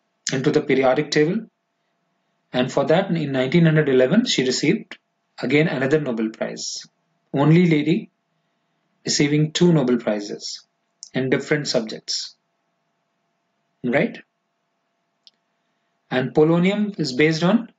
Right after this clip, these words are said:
her country of Poland, and the name of radium basically derived from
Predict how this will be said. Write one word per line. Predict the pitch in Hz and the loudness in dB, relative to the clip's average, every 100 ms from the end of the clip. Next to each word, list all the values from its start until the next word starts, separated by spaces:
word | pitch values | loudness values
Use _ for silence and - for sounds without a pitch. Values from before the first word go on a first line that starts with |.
| _ _ _ _ _ _ _ _ _ _ _ _ _ - | _ _ _ _ _ _ _ _ _ _ _ _ _ -8
her | 135 131 | -4 0
country | 156 165 - 214 226 - | 2 2 2 0 0 -6
of | - - - | -16 -16 -4
Poland, | - 156 175 226 - - _ _ _ _ _ _ _ - | 2 4 2 -2 -8 -20 _ _ _ _ _ _ _ -10
and | 127 | -6
the | 135 | 0
name | 147 160 165 | 2 4 4
of | 156 - | 2 -4
radium | 131 131 160 185 214 226 - _ _ _ _ _ _ _ _ | -2 2 2 2 0 -4 -8 _ _ _ _ _ _ _ _
basically | 143 143 156 175 | -4 -2 0 2
derived | 151 139 160 - | 2 2 0 0
from | 175 226 | 0 0